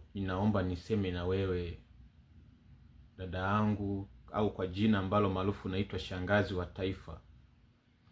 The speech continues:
ni kwamba ili kazi yako iwe na heshima mbele za Mungu na hapa duniani, iwe na heshima ya kudumu,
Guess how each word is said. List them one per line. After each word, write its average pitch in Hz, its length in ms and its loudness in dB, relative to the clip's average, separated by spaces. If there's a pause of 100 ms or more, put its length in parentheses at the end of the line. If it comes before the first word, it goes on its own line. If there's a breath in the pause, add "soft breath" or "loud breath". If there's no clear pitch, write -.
(380 soft breath)
ni 107 100 2
kwamba 110 520 2 (1040 soft breath)
ili 156 680 6 (220)
kazi 156 520 6
yako 123 580 0 (540)
iwe 139 180 6
na 113 180 6
heshima 110 920 2 (760)
mbele 147 340 10
za 117 220 4
Mungu 131 380 4
na 110 120 4
hapa 120 320 -2
duniani, 104 560 4 (100)
iwe 135 220 4
na 120 80 2
heshima 113 540 2
ya 98 80 4
kudumu, 98 520 0